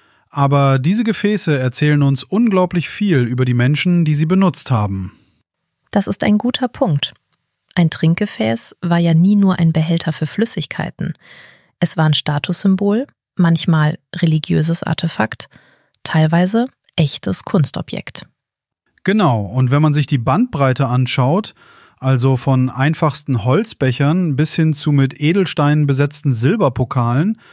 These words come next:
Speaker 1: da sieht man sofort die gesellschaftliche Hierarchie des Mittelalters.
Speaker 2: Wobei Holz ja nicht gleich Holz war. Harthölzer wie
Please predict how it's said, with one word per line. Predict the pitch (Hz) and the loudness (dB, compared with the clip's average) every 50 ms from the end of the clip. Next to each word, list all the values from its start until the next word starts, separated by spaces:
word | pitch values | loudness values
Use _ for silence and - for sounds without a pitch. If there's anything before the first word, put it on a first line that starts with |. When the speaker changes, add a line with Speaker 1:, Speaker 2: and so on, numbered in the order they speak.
| - - _ - - - _ _ | -20 -20 _ -20 -20 -20 _ _
Speaker 1:
da | - 147 | -2 0
sieht | 139 175 196 202 | 0 0 0 0
man | 190 170 | 0 0
sofort | 165 151 - - 202 240 262 254 - | 0 -2 0 2 2 2 2 0 -2
die | 196 160 | -2 0
gesellschaftliche | 160 135 139 151 185 208 - 202 175 - - 175 151 - | 0 2 2 0 0 0 -2 -4 -2 -2 -4 -4 0 0
Hierarchie | 170 143 156 147 143 139 127 - - 156 160 165 | 2 2 2 2 2 0 0 0 -2 0 0 2
des | 165 160 147 - | 0 0 0 2
Mittelalters. | 151 151 151 147 123 107 117 113 107 - 110 101 101 - - - - - _ _ _ _ _ _ _ _ _ _ _ _ _ _ - | 0 2 2 0 0 2 0 0 0 0 -2 -2 -4 -6 -8 -8 -10 -12 _ _ _ _ _ _ _ _ _ _ _ _ _ _ -2
Speaker 2:
Wobei | 185 180 185 170 175 160 156 160 85 - _ _ - | 0 0 2 2 2 2 2 0 -2 -4 _ _ -16
Holz | - - - 185 175 175 165 156 - - - - | -8 0 2 2 2 2 0 -2 -4 -12 -12 -8
ja | _ 190 170 160 | _ 2 2 4
nicht | 156 156 147 - | 4 2 0 -4
gleich | - - - - - - - - | -8 -10 -10 -8 -10 -4 -2 0
Holz | 196 165 147 - - - | 0 0 -2 -4 -8 -8
war. | - - - - 165 _ _ _ _ - - - - _ _ _ _ _ _ _ _ | -8 -8 -8 -8 -10 _ _ _ _ -20 -20 -20 -20 _ _ _ _ _ _ _ _
Harthölzer | - - 156 151 147 - - 190 185 196 - - - 226 220 220 202 | -2 0 0 0 0 0 0 0 0 0 -2 -4 -2 -2 -2 0 0
wie | 165 156 151 - | 0 0 0 -2